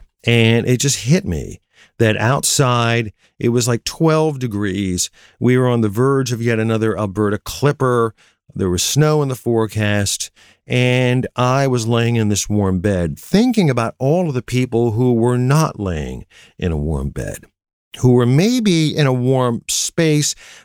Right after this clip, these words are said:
but maybe they're in a shelter, or maybe, you know, their home lost power. And so obviously they didn't want to stay in their home for the third night in a row. So maybe they went to somebody else's house. But,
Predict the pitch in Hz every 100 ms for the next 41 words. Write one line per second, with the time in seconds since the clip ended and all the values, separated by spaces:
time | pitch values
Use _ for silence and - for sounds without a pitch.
0 | - 123 135 139 127 127 120 113 107 120
1 | 101 95 85 67 - 120 120 117 117 120
2 | 131 151 165 160 156 175 160 143 143 120
3 | 139 135 170 170 165 143 147 - - 214
4 | 73 62 - - - - _ 127 127 127
5 | 123 - - - 139 127 123 117 117 117
6 | - 127 123 123 131 123 127 120 117 -
7 | 127 120 117 113 160 160 113 101 - 123
8 | 113 110 104 104 98 107 131 160 90 76
9 | 131 107 - - - - 123 143 147 156
10 | 156 156 147 - 165 156 156 - 160 165
11 | 123 92 107 85 87 - 117